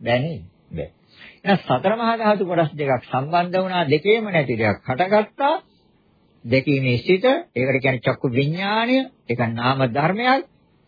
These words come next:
හටගත්ත ක්ෂණයෙන් නැති වෙනවා. නැති වුණාට, එයි මං කල්පනා කරන්නේ දැක්ක දේ පිළිබඳ. කල්පනා කරන්නේ නැද්ද?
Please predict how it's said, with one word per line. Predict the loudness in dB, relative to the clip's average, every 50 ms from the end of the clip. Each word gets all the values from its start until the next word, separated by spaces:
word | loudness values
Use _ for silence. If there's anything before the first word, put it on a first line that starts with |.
| _ _ _ _
හටගත්ත | -8 -6 0 2 2 2 2 -2
ක්ෂණයෙන් | -4 -4 -2 -2 0 -2 0 0
නැති | 0 0 0 0 -2
වෙනවා. | 0 0 0 0 -2 -2 -4 -6 _ _ _ _ _ _ _ _ _
නැති | -4 -2 -2 0 -2
වුණාට, | -2 -2 -2 -2 -2 -2 -4 -6 -8 -10 _ _ _ _ _ _ _ _ _ _ _ _ _ _ _ _ _ _ _ _ _ _ _ _ _ _
එයි | -4 -2 -2
මං | -2 -4 -4
කල්පනා | -2 -2 -2 -2 -2 -4 -6 -6 -6
කරන්නේ | -4 -4 -2 -2 -2 0 0
දැක්ක | -2 -2 -2
දේ | -4 -4 -4 -4
පිළිබඳ. | -4 -6 -8 -8 -10 -12 -14 -16 -20 -20 -20 _ _ _ _ _ _ _ _ _ _ _ _ _ _ _ _ _ _ _ _ _ _ 0
කල්පනා | 0 0 2 0 -2 0
කරන්නේ | 0 0 0 0 -2 -4
නැද්ද? | -6 -10